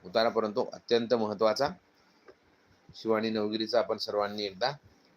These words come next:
अभिनंदन करूया. तुम्ही तुमच्या घरून टाळ्या वाजवू शकता. प्रश्न पहिला पहा, उतार्यात शिक्षक विद्यार्थ्यांशी गुरुशिवाय कोणते नाते जोडतात असं विचारलेलं आहे. इथं पुढं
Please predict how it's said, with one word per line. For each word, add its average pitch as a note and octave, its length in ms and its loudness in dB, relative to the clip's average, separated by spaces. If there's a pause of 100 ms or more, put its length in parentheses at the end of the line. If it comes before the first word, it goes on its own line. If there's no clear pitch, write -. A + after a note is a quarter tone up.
(360)
अभिनंदन A2+ 560 0
करूया. A#2+ 340 2 (840)
तुम्ही G#2+ 200 -4
तुमच्या G#2 240 -4
घरून G2+ 360 -8
टाळ्या F2+ 360 0
वाजवू E2+ 260 -4
शकता. - 300 -10 (1300)
प्रश्न A#2 280 2
पहिला C3 340 4
पहा, A#2+ 280 2 (200)
उतार्यात B2 420 4 (180)
शिक्षक C3+ 420 2 (200)
विद्यार्थ्यांशी B2 800 2 (500)
गुरुशिवाय C3 540 4
कोणते B2 520 2
नाते B2+ 500 0
जोडतात G#2 500 4
असं G2+ 200 -2
विचारलेलं G2 420 -2
आहे. G#2 160 0 (500)
इथं - 140 -12
पुढं F#2+ 360 0